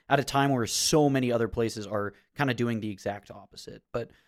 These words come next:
enough of that. Let's talk about Democrats' plan to suspend Colorado's new gas fee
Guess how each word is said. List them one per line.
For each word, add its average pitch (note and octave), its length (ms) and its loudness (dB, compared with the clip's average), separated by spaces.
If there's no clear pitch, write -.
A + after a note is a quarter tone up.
enough - 180 10
of F3+ 60 -8
that. G3 220 10
Let's F3+ 180 0
talk F#3+ 180 2
about A#3 340 2
Democrats' F3+ 520 0
plan C#3+ 320 0
to B2 120 -6
suspend F#3 680 0
Colorado's D#3 720 4
new C#3+ 200 2
gas D#3 460 2
fee G2+ 300 -10